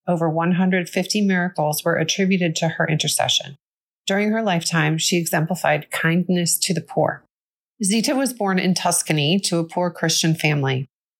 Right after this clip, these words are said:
Her uncle was a hermit who opened his home to travelers, and he was considered a saint by many in the area. Zita learned at an early age to serve God, and she was nurtured in her prayer life by her mother. She began domestic service at the age of twelve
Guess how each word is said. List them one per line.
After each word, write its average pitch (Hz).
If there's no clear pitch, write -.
Her 202
uncle 208
was 180
a 220
hermit 156
who 165
opened 160
his 165
home 165
to 156
travelers, 156
and 165
he 180
was 185
considered 170
a 147
saint -
by 147
many 156
in 156
the 151
area. 139
Zita 196
learned 180
at 160
an 160
early 170
age 151
to 151
serve 160
God, 131
and 165
she 165
was 165
nurtured 165
in 185
her 170
prayer 165
life 151
by 147
her 156
mother. 135
She -
began 226
domestic 220
service 165
at 156
the 160
age 160
of 160
twelve 165